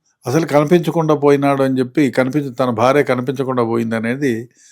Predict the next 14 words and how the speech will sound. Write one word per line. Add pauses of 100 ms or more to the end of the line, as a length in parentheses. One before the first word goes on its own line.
(440)
ఏ,
కనిపించకుండా
పోయినాడని
ఒక
కంప్లైంట్,
మిస్సింగ్
కంప్లైంట్
ఇచ్చారు
భర్త,
తన,
ఆమె (500)
అత్తగారు
మామగారితో
కలిసి.